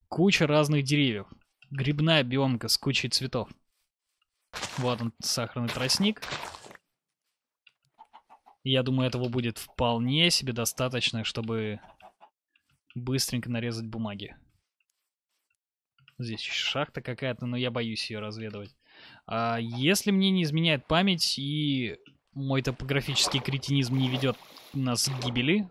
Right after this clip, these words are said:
а все-таки пытается нам помочь выбраться, то нам куда-то в этом направлении двигаться. А если нет, то... Яйкс. А, ну, будет неловко. Слушай, да, болото это, конечно, интересно.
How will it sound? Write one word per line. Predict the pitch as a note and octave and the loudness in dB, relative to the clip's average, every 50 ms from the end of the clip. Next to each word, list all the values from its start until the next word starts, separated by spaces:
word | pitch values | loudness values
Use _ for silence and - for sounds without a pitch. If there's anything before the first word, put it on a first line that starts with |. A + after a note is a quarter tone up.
| - | -4
а | - A#2+ A#2 G#2+ _ _ _ - - _ _ _ _ _ | -4 -4 -4 -4 _ _ _ -20 -20 _ _ _ _ _
все-таки | - - B2+ A2+ - - A#2+ | -4 -4 -4 -4 -4 -4 -2
пытается | - C#3 A#2+ B2+ A#2+ A2+ - - B2 | -2 0 0 0 0 0 0 0 0
нам | A#2+ A#2 | 0 0
помочь | A2+ A#2 A#2+ B2 A#2 A2 | 0 0 0 0 -2 -2
выбраться, | C#3+ F#3 A#3 A#3+ G#3 D3+ - - B2+ | -2 -4 -2 0 -2 -2 -2 -4 -4
то | - C3+ | -2 2
нам | C#3+ E3+ F#3+ F3 | 2 4 4 2
куда-то | - - C3+ C3 B2 - A#2+ | 0 0 0 0 2 2 2
в | A#2+ | 0
этом | A#2 A2 - A2+ A2 | 0 0 0 -4 -4
направлении | A2+ G#2+ - A#2+ A2+ G#2+ G#2 G#2 G2 G2 G#2+ | -4 -4 -4 -4 -4 -4 -6 -8 -8 -8 -10
двигаться. | G#2 G#2+ G#2 G2+ G#2 - - - - A2+ - _ _ _ _ _ _ _ _ - - - _ - - - - - - | -10 -10 -10 -10 -10 -10 -10 -8 -8 -10 -12 _ _ _ _ _ _ _ _ -20 -20 -20 _ -20 -20 -20 -20 -16 -6
А | - A#2 | -2 2
если | B2 D#3+ F3+ - - C#3 | 4 4 4 4 4 2
нет, | C#3+ E3 G#3 A3 - - | 4 6 6 4 4 2
то... | - D3+ E3 E3 D3+ C#3 A#2+ - - _ _ _ _ _ _ _ _ _ _ _ _ _ - - - - - - - - - - _ _ _ _ _ _ _ _ _ _ _ - | 4 6 6 8 6 6 4 2 -4 _ _ _ _ _ _ _ _ _ _ _ _ _ -20 -18 -16 -14 -14 -14 -16 -16 -20 -20 _ _ _ _ _ _ _ _ _ _ _ -6
Яйкс. | C#3+ C3 A2 G#2 - - - - - - - - - - | -4 -4 -4 -4 -6 -6 -4 -4 -2 -2 -4 -6 -8 -8
А, | B2+ B2+ C3 B2+ B2+ B2+ | -8 -6 -4 -2 -2 0
ну, | C3+ C3+ | 0 0
будет | D3 G3+ A#3 A3 | 2 2 2 4
неловко. | B3 B3+ G3 C#3+ D3+ F#3+ - - - G#3+ D3 A#2 - - - - - - - - - - - - - - _ _ _ _ _ _ - - - - - - - - - - - - - | 6 6 6 8 6 6 4 4 2 2 2 2 0 -6 -10 -12 -14 -14 -16 -18 -20 -20 -20 -20 -20 -20 _ _ _ _ _ _ -20 -16 -14 -14 -12 -14 -14 -16 -18 -20 -20 -16 -10
Слушай, | - - - D3+ C#3 - - A2+ | -6 -2 0 0 0 0 -2 -4
да, | A2+ A#2+ C#3+ G3 A3+ G3+ | 0 4 6 6 6 6
болото | C#3+ B2+ B2+ C3+ F#3 A3+ - B3+ | 6 2 2 2 2 4 4 2
это, | G#3 D#3 | 2 2
конечно, | - D#3+ D3 C#3+ C#3 - C#3+ | 2 0 2 2 2 0 0
интересно. | C3 A#2+ - B2 C#3+ G3 G#3+ - - A#2 G#2+ - | -2 -2 0 -2 -2 -2 -2 -4 -6 -8 -12 -12